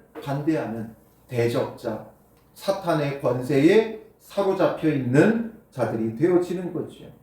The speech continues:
예수님과 함께 모으지 아니하는 자, 즉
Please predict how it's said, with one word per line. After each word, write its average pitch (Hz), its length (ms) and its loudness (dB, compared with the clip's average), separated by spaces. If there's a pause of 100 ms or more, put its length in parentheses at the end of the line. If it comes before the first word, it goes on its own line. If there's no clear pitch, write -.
(600)
예수님과 151 640 4
함께 165 400 -2
모으지 160 440 4
아니하는 120 520 -4
자, - 240 -12 (380)
즉 - 300 -4